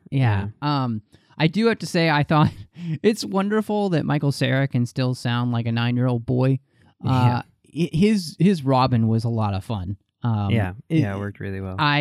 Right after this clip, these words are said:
Speaker 1: yeah, I thought it was fantastic. Uh, and then, you know, Ray Fiennes as Alfred Pennyworth, I thought was really good too. Uh,
Speaker 2: Yeah.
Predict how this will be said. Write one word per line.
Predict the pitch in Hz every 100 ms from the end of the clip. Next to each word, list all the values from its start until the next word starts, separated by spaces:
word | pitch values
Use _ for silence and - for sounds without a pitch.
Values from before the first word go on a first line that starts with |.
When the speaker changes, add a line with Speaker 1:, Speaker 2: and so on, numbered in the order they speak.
| 143
Speaker 1:
yeah, | 131 127 104 -
I | 135 143
thought | 151 135
it | -
was | 131 120
fantastic. | - 120 117 117 117 113 -
Uh, | 123 113
and | 127 139
then, | 147 143 -
you | 165
know, | 160
Ray | 160
Fiennes | 165 147 139 127
as | 117 117
Alfred | 117 113 110
Pennyworth, | 110 110 104 98 98
I | 110
thought | 104 104
was | 107 -
really | 98 98
good | 98 98
too. | - 101 98 - _ _ _ -
Uh, | 107
Speaker 2:
Yeah. | 104